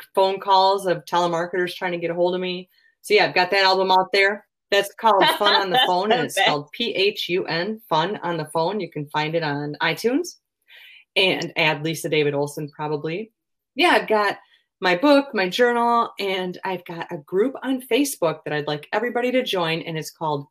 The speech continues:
Speaker 1: Counterclockwise, and it's all humor. And there's no politics, and it's not naughty stuff. It's just silly humor where we can interact with each other and, and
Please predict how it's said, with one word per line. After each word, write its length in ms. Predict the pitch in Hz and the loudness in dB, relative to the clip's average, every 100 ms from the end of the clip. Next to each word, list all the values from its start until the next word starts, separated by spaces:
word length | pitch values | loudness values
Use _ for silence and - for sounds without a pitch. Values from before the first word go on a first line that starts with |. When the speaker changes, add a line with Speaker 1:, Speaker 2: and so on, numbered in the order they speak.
| - | -6
Speaker 1:
Counterclockwise, 1200 | 185 185 196 240 240 - 151 147 151 147 190 - - _ _ _ _ | -4 -4 -4 -6 -6 -4 -4 -2 -4 -4 -6 -12 -18 _ _ _ _
and 100 | 226 | -4
it's 140 | 233 - | -2 0
all 400 | 202 202 202 208 | 2 4 4 2
humor. 460 | 240 240 175 143 - _ _ _ | 0 0 0 -4 -12 _ _ _
And 120 | 165 170 | -8 -4
there's 120 | 208 | 2
no 200 | 262 277 | 2 2
politics, 640 | 247 208 170 - - - | 2 2 2 -2 -10 -8
and 140 | - 165 | -6 -6
it's 200 | 147 - | -6 -2
not 260 | 202 220 | 0 0
naughty 340 | 196 190 170 165 | 0 0 0 -4
stuff. 320 | - 147 143 - | -4 -4 -4 -4
It's 240 | 160 - | -4 -4
just 360 | - 165 151 _ _ _ - | -2 -2 -2 _ _ _ -8
silly 380 | - 269 269 247 | 0 2 2 0
humor 320 | 240 226 214 | 0 0 0
where 140 | 175 | 0
we 80 | 156 | -4
can 160 | 156 160 | -6 -6
interact 420 | 202 214 185 185 | 0 2 2 -2
with 100 | 185 | -4
each 180 | 185 180 | -6 -2
other 280 | 185 180 175 | 0 2 0
and, 240 | 147 143 147 _ _ - | -2 -6 -14 _ _ -10
and 320 | 156 147 147 | -6 -4 -6